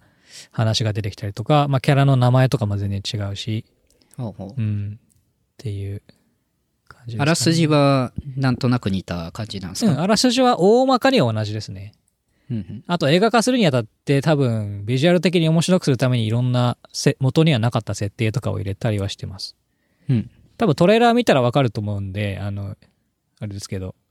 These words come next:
Speaker 1: その、えー、ビジュアル的な部分で、こう、宇宙から、なんか、なんていうんですか、ラグビーボールみたいなやつが落ちてきてみたいな。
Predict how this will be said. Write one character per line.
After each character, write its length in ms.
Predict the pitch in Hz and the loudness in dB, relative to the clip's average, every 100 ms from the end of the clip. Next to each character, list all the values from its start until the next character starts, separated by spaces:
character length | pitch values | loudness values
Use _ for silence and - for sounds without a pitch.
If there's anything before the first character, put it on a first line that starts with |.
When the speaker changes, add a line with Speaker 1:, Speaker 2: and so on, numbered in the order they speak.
| _ - | _ -20
Speaker 1:
そ 200 | - 104 | -12 -10
の、 300 | 95 92 98 _ _ _ _ _ _ _ _ - | -8 -10 -14 _ _ _ _ _ _ _ _ -16
え 140 | 95 107 | -12 -2
ー、 0 | |
ビ 140 | 131 | 0
ジ 100 | 120 | 4
ュ 40 | 131 | 4
ア 20 | |
ル 80 | 131 | 2
的 220 | 131 127 | 2 2
な 320 | 123 123 - | 2 0 -2
部 120 | 123 110 | -2 0
分 200 | 90 90 | 0 -2
で、 200 | 110 - _ _ _ _ _ | -4 -6 _ _ _ _ _
こ 320 | - 104 104 - | -8 -8 -6 -2
う、 60 | |
宇 60 | 127 | 0
宙 200 | - 101 | 0 0
か 140 | - | 0
ら、 260 | 95 101 - _ _ _ | 0 -2 -6 _ _ _
な 120 | 117 107 | -2 -2
ん 0 | |
か、 280 | - - - _ _ _ _ _ _ _ _ 110 | -4 -8 -20 _ _ _ _ _ _ _ _ -2
な 100 | 117 | -2
ん 40 | |
て 80 | 98 | -2
い 20 | |
う 0 | |
ん 0 | |
で 0 | |
す 100 | - | -8
か、 120 | 95 | -4
ラ 140 | 107 117 | 0 2
グ 120 | 120 | 2
ビ 160 | 131 127 | 4 4
ー 20 | |
ボ 120 | 131 | 4
ー 20 | |
ル 80 | 110 | 2
み 80 | 101 | 0
た 100 | 104 | 0
い 40 | |
な 60 | 101 | -2
や 60 | |
つ 60 | 101 | -2
が 140 | 104 | 0
落 140 | 101 117 | 2 0
ち 60 | |
て 80 | - | -2
き 80 | - | -4
て 120 | 101 | -6
み 80 | 92 | -6
た 100 | 101 | -6
い 60 | 101 | -6
な。 200 | 123 | -8